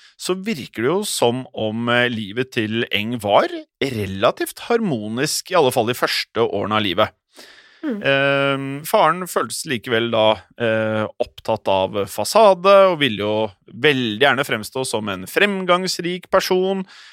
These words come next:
Speaker 1: og en som hadde store mengder penger, samtidig som familien sultet. Så her er det jo to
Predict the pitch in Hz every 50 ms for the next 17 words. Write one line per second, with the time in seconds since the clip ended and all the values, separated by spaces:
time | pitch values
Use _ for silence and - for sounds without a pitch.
0 | _ _ - 240 233 170 131 113 - 151 151 160 127 101 - - 107 120 120 120
1 | - - 139 117 104 107 104 101 98 101 - 196 208 165 180 214 254 247 220 -
2 | _ - - - _ _ _ - 226 226 208 202 147 120 123 120 156 143 - 170
3 | 175 151 120 98 98 120 143 147 - - - 170 110 - - - 151 - - -
4 | 165 156 185 180 151 123 131 147 160 156 - - 123 120 127 135 147